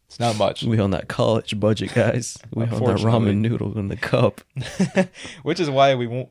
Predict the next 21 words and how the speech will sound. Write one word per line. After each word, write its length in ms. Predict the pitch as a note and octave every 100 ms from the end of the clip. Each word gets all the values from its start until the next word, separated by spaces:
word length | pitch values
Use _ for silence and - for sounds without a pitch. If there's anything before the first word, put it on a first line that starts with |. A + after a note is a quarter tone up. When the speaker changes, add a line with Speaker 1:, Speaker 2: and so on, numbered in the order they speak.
| _ A#2+
Speaker 1:
unfortunately, 500 | B2 A2+ - A#2 G#2+
be 40 |
picking 220 | A#2+ A2 A2
up 160 | -
this 240 | G#2+ - - _ _ _ -
Animal 220 | A2+ A2
Crossing 360 | - A2+ G#2+ G#2
bundle. 200 | G2+ G2
I 60 |
would 140 | A#2 D#3
have 80 | A2+
loved 160 | G#2
to 60 | G2+
do 100 | F2+
an 80 | F2
unboxing 520 | D2+ F2+ F2 - F2
on 100 | F2
it, 100 | E2+
but 260 | F2+ - - _ _ -
oh 140 | G2+
well. 220 | E2 E2